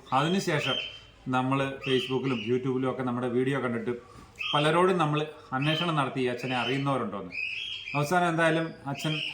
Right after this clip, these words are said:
എവിടെയുള്ള ആളാണെന്ന് നമ്മൾ കണ്ടുപിടിച്ചു. ഒരു സഹോദരി നമ്മുടെ വീഡിയോ കണ്ടിട്ട് ഒരു സഹോദരി നമ്മളെ വിളിച്ചിട്ട് പറഞ്ഞു, "അച്ഛൻ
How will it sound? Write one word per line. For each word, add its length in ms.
എവിടെയുള്ള 460
ആളാണെന്ന് 520
നമ്മൾ 220
കണ്ടുപിടിച്ചു. 540
ഒരു 220
സഹോദരി 520
നമ്മുടെ 240
വീഡിയോ 420
കണ്ടിട്ട് 580
ഒരു 140
സഹോദരി 480
നമ്മളെ 280
വിളിച്ചിട്ട് 340
പറഞ്ഞു, 320
"അച്ഛൻ 300